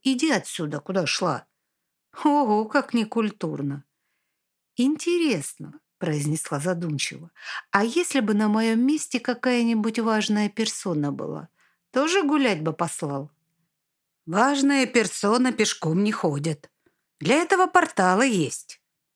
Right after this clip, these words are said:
«Резонно. Я невеста князя. Ты ж знаешь, что у князя невеста есть?» Решила пойти сразу с козырей. Но парня это не проняло. «Да она магичка крутая. Здесь уж точно не пойдёт.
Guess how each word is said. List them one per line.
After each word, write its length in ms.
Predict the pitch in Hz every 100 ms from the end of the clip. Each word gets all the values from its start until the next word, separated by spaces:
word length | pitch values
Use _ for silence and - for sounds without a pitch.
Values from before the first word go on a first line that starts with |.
| _ 202
«Резонно. 840 | 151 175 214 311 247 180 208 214 _ _ _ _ _ 147
Я 200 | 233 330
невеста 460 | 349 330 - 330
князя. 520 | 320 330 262 151 175
Ты 220 | 160 196 180
ж 100 | 170
знаешь, 320 | 220 370 415
что 220 | - 226
у 40 |
князя 320 | 220 226 175 190
невеста 480 | 240 240 - -
есть?» 420 | 156 139 - - _ _ _ _ _ 196
Решила 360 | 202 - 196
пойти 360 | 175 220 220 392
сразу 360 | - 233 247
с 80 | 240
козырей. 580 | - 214 220 175 127 - _ _ _ - _
Но 200 | 220 262
парня 460 | - 233 220 214 185
это 180 | 185
не 140 | 175 165
проняло. 540 | 170 165 156 139 135 _ _ _ -
«Да 340 | 151 214 233
она 240 | 240 254
магичка 720 | 247 247 233 254 262 220 - 214
крутая. 800 | 208 196 196 208 190 156 143 160 _ 214
Здесь 480 | 175 170 254 254 262
уж 160 | -
точно 420 | - 214 214 220
не 120 | 214 202
пойдёт. 560 | 202 185 156 143 -